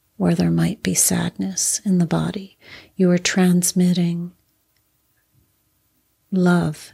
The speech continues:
and acceptance where there might be fear or sadness. So the Reiki is a beautiful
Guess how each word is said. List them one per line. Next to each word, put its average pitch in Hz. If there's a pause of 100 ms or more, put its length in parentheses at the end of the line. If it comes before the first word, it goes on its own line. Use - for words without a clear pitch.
and 180
acceptance - (540)
where 175
there 185
might 175
be 160
fear 175 (680)
or 165 (300)
sadness. - (680)
So -
the 185
Reiki 190
is 175 (1400)
a 202
beautiful 180